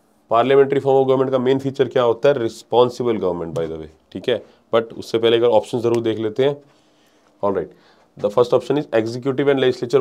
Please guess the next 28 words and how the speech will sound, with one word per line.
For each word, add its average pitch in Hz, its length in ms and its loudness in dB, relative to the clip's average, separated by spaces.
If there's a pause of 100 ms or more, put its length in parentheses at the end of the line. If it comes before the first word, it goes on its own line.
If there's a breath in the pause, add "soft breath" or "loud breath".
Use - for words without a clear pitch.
work 143 240 2 (140)
independently। 107 680 -4 (300)
Okay, 107 280 -6 (760 soft breath)
it 117 200 -2
provides 127 480 2
continuity 131 580 -2 (120)
of 113 120 0
policy 117 460 0 (160)
and 113 140 -2
is 107 200 -4
more 117 180 2 (220)
efficient। 104 540 -6 (240)
Okay, 101 240 -2 (1080 soft breath)
the - 60 -10 (140)
executive 131 580 0
remains 123 340 2
responsible 120 640 0
to 120 140 -4
the 160 80 6 (560)
legislature। 101 520 -4 (280)
Okay, 101 260 -2 (560 soft breath)
the 104 180 0
head 127 200 4
of 131 80 2
the 135 160 4
government 131 320 4
cannot 120 400 2
be 123 80 -4